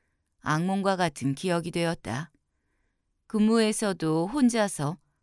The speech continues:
다른 팀원들과 반대 방향으로 움직이는 실수까지 했으니 해고 당하지 않은 게 다행이었다.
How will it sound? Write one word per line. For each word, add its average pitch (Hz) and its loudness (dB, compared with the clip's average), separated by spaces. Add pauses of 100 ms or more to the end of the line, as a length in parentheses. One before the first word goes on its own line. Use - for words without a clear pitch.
(200)
다른 208 -2
팀원들과 208 2
반대 170 -2
방향으로 170 0
움직이는 160 -2 (320)
실수까지 190 -4
했으니 165 -2 (840)
해고 262 0
당하지 190 -2
않은 175 0
게 113 -6
다행이었다. 180 -6